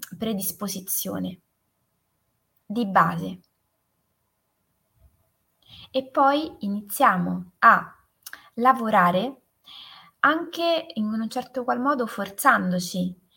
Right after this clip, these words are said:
per disinnescare dei meccanismi, e questo lo possiamo fare partendo dal linguaggio, dalla parola. Sappiamo che la parola ha un'energia e il nostro modo di parlare evoca un'energia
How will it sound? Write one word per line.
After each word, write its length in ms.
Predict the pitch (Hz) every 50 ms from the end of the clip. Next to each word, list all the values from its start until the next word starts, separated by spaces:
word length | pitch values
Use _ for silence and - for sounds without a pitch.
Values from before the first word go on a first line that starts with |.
| _ _ _
per 380 | _ - 285 294 302 302 294 233
disinnescare 1120 | 214 226 226 220 262 262 247 240 233 233 - - - - 269 208 180 175 180 180 190 208 -
dei 180 | - 190 185 180
meccanismi, 800 | 180 180 - - 185 180 180 175 170 170 170 165 170 180 185 - _ _ _ - - - - -
e 140 | _ 330 320
questo 420 | - - 220 180 175 - - 208 196
lo 100 | 202 202
possiamo 540 | - 247 240 - - 262 196 185 185 214
fare 560 | 240 - - 247 208 202 202 214 233 247 - _
partendo 580 | _ 269 269 269 - - 196 185 180 185 196 196
dal 180 | 185 185 180
linguaggio, 840 | 180 185 185 185 180 175 175 170 180 185 190 170 175 185 185 190 - _
dalla 340 | - 202 208 196 185 190 185
parola. 500 | 185 185 180 175 170 175 180 180 185 - _ _ _ _ _ _ _ _ _ _ - - - - - -
Sappiamo 720 | _ - 233 226 226 - 254 269 262 262 269 269 277 269
che 280 | 269 - 220 214 208 -
la 140 | - 190 185
parola 560 | 175 196 202 208 214 220 226 233 233 233 226
ha 140 | - - 190
un'energia 920 | 185 190 190 190 185 185 185 180 180 190 175 180 196 185 180 175 165 170 170 - _ _ _ - - _
e 100 | - 214
il 60 | 208
nostro 400 | 208 240 247 - - - - 214
modo 320 | 220 226 226 214 185 185
di 160 | 180 175 180 175
parlare 760 | - 220 220 233 254 247 240 220 208 202 202 202 208 226 233 - _ - - - _ _ _
evoca 720 | _ 247 233 233 226 233 247 247 - 269 254 254 247 247 -
un'energia 960 | 220 208 202 202 196 190 190 180 185 180 170 - 185 185 185 185 180 180